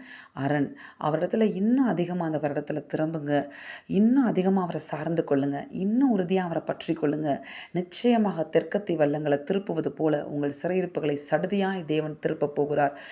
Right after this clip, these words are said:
அந்த நாள்ல உங்களுக்கு பே-, அஹ், ரொம்ப ஒரு மகிழ்ச்சியா இருக்கும்.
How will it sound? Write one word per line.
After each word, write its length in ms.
அந்த 220
நாள்ல 360
உங்களுக்கு 560
பே-, 260
அஹ், 180
ரொம்ப 520
ஒரு 160
மகிழ்ச்சியா 680
இருக்கும். 420